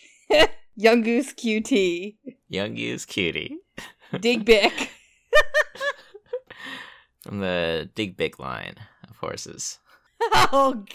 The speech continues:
Speaker 1: God.
Speaker 2: Thank you. Thank you, Pocket Card Jockey.
Speaker 1: No.
Speaker 2: You, you, you are the best seven dollars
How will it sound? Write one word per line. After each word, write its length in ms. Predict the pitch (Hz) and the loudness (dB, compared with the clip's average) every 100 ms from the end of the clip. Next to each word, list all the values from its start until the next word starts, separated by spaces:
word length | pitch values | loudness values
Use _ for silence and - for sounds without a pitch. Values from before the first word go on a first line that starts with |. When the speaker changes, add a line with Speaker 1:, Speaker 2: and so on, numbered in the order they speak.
| 277 | 0
Speaker 1:
God. 800 | 330 330 277 - 247 254 233 262 _ _ _ - | 0 2 0 2 2 2 -2 -12 _ _ _ -10
Speaker 2:
Thank 260 | 85 - | -10 -10
you. 220 | 64 64 - - | -12 -12 -12 -4
Thank 220 | 90 - | -4 -2
you, 100 | 73 | -6
Pocket 400 | - 78 - - | -2 -4 -4 -4
Card 220 | 76 73 | -2 -2
Jockey. 540 | - 62 - - - _ _ _ _ _ - | -4 -6 -8 -12 -14 _ _ _ _ _ -14
Speaker 1:
No. 420 | 240 247 233 196 | -2 4 6 4
Speaker 2:
You, 320 | 175 170 - - _ | 2 -2 -4 -8 _
you, 260 | 92 95 104 | -2 -2 -2
you 280 | 95 101 | -2 0
are 120 | 104 95 | 2 0
the 100 | 76 | -4
best 400 | - 87 92 - | -2 0 0 -2
seven 300 | 87 87 80 | -4 -4 -4
dollars 640 | 71 69 58 50 - - | -4 -4 -4 -8 -12 -14